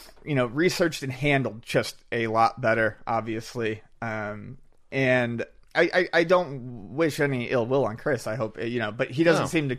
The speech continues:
Speaker 1: worry too much about the money he's, he's invested in it. Um, but I don't think Limited Run necessary-, I, I would hope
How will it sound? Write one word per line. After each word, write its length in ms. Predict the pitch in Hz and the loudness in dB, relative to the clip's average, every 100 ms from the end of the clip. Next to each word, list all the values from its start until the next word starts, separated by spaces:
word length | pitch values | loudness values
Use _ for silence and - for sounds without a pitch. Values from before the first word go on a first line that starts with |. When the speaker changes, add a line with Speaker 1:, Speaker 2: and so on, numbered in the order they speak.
| - | -6
Speaker 1:
worry 400 | 156 170 170 151 | 2 4 4 2
too 180 | - 135 | -2 -4
much 240 | 120 117 | -4 -4
about 260 | 123 113 - | -2 -4 -4
the 40 | |
money 400 | 117 135 156 135 | -4 0 0 0
he's, 520 | 113 120 113 110 110 - - - - - | -4 -4 -2 -2 -6 -16 -20 -20 -20 -8
he's 200 | 135 113 | -6 -4
invested 540 | 110 120 143 - 120 | -2 2 2 0 -4
in 160 | 110 104 | -4 -6
it. 140 | 104 - - _ _ - | -10 -16 -20 _ _ -10
Um, 440 | - 104 104 101 120 | -6 -4 -4 -8 -2
but 120 | - | 2
I 80 | 147 | 4
don't 320 | 156 202 208 - | 4 4 0 -8
think 360 | - 175 160 143 | -2 0 0 -2
Limited 380 | 147 143 131 | 0 0 -2
Run 420 | 123 131 127 120 117 | 0 2 2 0 -2
necessary-, 560 | 123 113 127 131 117 - | -4 -4 -6 -2 -2 -2
I, 80 | 113 | -4
I 120 | 113 | -4
would 200 | 110 107 | -6 -8
hope 320 | - 117 - | -8 -8 -6